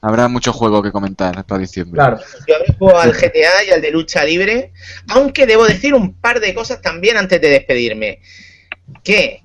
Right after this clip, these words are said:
Speaker 3: Confesiones de un Jugador, el equipo viejo se reúne un momentito para repasar el último Call of Duty Modern Warfare. Eso tendrá lugar el encuentro la semana que viene.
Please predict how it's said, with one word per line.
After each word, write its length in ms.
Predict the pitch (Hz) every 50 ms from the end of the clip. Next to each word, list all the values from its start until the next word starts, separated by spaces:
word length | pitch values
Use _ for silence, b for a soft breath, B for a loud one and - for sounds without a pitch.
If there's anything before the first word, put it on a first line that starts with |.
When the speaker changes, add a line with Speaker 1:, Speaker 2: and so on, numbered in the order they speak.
| _
Speaker 3:
Confesiones 540 | - 170 170 165 175 165 - 233 220 220 202
de 40 | 202
un 60 | 190
Jugador, 480 | 170 175 175 160 156 151 147 160 - - -
el 200 | 180 175 170 160
equipo 1000 | 165 160 143 185 208 196 - - 214 208 202 196 190 185 185 185 180 180 180 _ _
viejo 420 | - 170 185 220 220 - - 262 254 262
se 240 | - - - 185 185
reúne 560 | 175 180 190 214 233 208 170 143 139 - _
un 220 | - 233 247 262 240
momentito 720 | 214 190 175 170 165 - - 208 190 - 226 220 214 _ -
para 260 | - 180 - 196 190
repasar 440 | 180 170 156 143 139 139 - 190 185
el 160 | 185 165 175
último 460 | 190 190 180 - 202 190 185 165 -
Call 160 | - 185 180 175
of 80 | 160
Duty 440 | 147 180 180 - 175 165 156 156 151
Modern 280 | 147 160 156 143 135 131
Warfare. 460 | 156 165 170 - 214 220 226 220 - _ -
Eso 380 | 135 139 - - 160 151 143
tendrá 260 | - 143 139 151 170 170
lugar 280 | 160 156 156 160 156 151
el 100 | 147 143
encuentro 380 | 139 - - 165 - - - 143
la 100 | 139 139
semana 380 | - 143 139 139 143 143 147
que 100 | 143 139
viene. 400 | 143 156 175 180 202 220 226 226